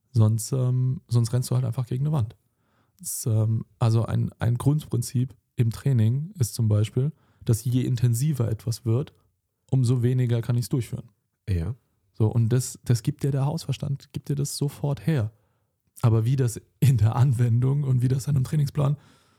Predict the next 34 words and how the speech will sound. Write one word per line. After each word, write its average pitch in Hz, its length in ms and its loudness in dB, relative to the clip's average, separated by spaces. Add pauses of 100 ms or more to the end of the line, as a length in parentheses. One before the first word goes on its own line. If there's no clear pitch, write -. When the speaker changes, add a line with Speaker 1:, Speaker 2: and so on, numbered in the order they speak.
Speaker 1:
<clears throat> 160 520 2
jetzt 95 140 -2
wo 110 60 0
sagt 101 180 0
die 110 40 -8
Stimme, 127 260 0 (800)
ähm, 104 380 2
wie 123 100 2
das 120 140 0
dann 98 160 -2
aussieht, 139 600 0 (1500)
das, - 500 -4
das 123 200 -2
sind 107 140 0
die 104 60 -2
interessanten 101 460 -4
Fragen. - 320 -10 (140)
Aber 104 120 4
das 92 80 2
Grundprinzip 156 420 -2
ist 113 140 -6
da. - 220 -6 (300)
Speaker 2:
Mhm. 87 140 -2
Speaker 1:
So, 101 80 4
und 95 100 4
da 101 60 2
kommst 143 200 -2
du 135 60 -2
auch 120 40 2
nicht 120 160 0
drum 123 140 -2
rum. 131 260 -4 (360)
So, - 360 0
du 117 140 -2